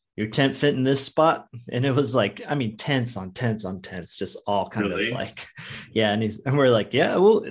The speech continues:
Speaker 1: that will fit." And he's like, "All right, there you go." <laughs>
Speaker 2: Damn,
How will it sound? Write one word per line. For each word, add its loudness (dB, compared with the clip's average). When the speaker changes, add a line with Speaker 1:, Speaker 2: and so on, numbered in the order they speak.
Speaker 1:
that -2
will 2
fit." -2
And -2
he's -6
like, -4
"All 0
right, 0
there 0
you -2
go." -2
<laughs> -6
Speaker 2:
Damn, -14